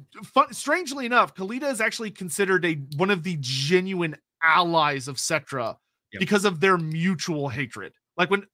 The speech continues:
Speaker 1: Cetra invaded Sartosa, the king, the big bad that went with him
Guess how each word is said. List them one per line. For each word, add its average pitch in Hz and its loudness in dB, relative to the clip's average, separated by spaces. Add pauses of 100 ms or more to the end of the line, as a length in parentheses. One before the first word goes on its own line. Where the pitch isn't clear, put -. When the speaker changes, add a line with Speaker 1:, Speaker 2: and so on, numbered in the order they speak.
(120)
Speaker 1:
Cetra 254 0
invaded 233 0
Sartosa, 220 -2 (380)
the 170 -4
king, 240 -2
the 196 2
big 180 2
bad 196 4
that 202 -2
went 202 -4
with 202 0
him 277 -2